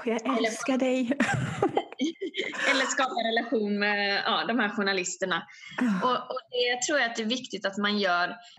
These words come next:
Speaker 2: så tidigt som möjligt, att man bygger upp det nätverket. Eh, för att det är klart att det,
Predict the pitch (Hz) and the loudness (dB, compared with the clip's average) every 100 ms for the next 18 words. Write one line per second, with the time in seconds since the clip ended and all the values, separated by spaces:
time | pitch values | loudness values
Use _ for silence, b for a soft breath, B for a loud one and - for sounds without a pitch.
0 | - - - - 214 285 269 185 190 214 | -14 -12 -10 -6 -2 0 2 0 -2 2
1 | 208 247 202 185 415 - - - 233 233 | 2 2 2 0 -2 -2 -6 -2 0 0
2 | 226 220 220 190 - - - 202 202 - | 0 0 0 -2 -6 -16 -8 -2 0 -2
3 | - 185 170 - - 302 - - - - | -4 -2 -2 -2 -4 -4 -4 -6 -6 -6
4 | _ B B B _ - 208 208 233 214 | _ B B B _ -2 -2 0 0 0
5 | 214 - - 208 254 294 233 226 214 208 | -2 -10 -6 -4 0 0 0 0 -2 0